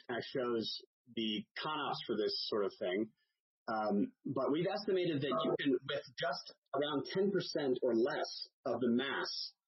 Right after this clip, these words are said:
turned into propellant rods, uh, you could deorbit a-, um, really any object from, from any altitude in leo,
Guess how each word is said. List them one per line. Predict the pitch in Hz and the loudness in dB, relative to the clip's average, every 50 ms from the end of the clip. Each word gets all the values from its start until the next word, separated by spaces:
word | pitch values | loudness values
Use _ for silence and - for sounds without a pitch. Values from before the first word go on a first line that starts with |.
| _ _ _ _ _ _ - | _ _ _ _ _ _ -4
turned | - 156 156 147 143 | -2 0 2 4 4
into | 143 135 131 - - 151 135 131 123 120 117 113 113 110 | 4 4 2 2 2 2 4 4 6 6 6 4 4 2
propellant | - 117 117 - 135 131 160 170 - | 2 -2 -2 0 0 0 0 2 2
rods, | 185 180 190 202 202 202 202 - - - _ _ _ _ _ _ _ _ _ - - | 2 2 2 0 0 0 -2 -2 -6 -8 _ _ _ _ _ _ _ _ _ -6 -4
uh, | 127 123 113 110 | -2 0 2 2
you | 135 160 180 | 4 4 4
could | 175 190 - - | 4 2 2 2
deorbit | 135 135 139 143 139 135 131 120 123 - - - - - _ - | 4 4 4 4 2 2 2 0 0 -2 -6 -12 -16 -16 _ -6
a-, | 139 131 - 127 | -6 -4 -2 -2
um, | 120 113 - - - _ _ - | 0 2 2 0 0 _ _ -4
really | - 151 139 135 143 | -2 0 0 2 2
any | 160 165 135 | 2 2 2
object | 139 143 143 131 123 127 120 110 107 110 - - | 0 0 -2 -2 0 0 0 0 -2 -4 -4 -4
from, | - 127 120 113 110 104 107 - - _ - - | -2 0 2 2 2 2 2 0 -2 _ -10 -4
from | - 120 117 | -2 0 0
any | - 127 135 139 131 | 0 2 2 2 2
altitude | 131 135 135 131 - - 135 120 117 | 2 0 0 0 0 2 2 4 4
in | 107 120 | 4 4
leo, | 156 220 196 139 123 107 104 101 95 | 4 2 2 2 2 2 2 2 0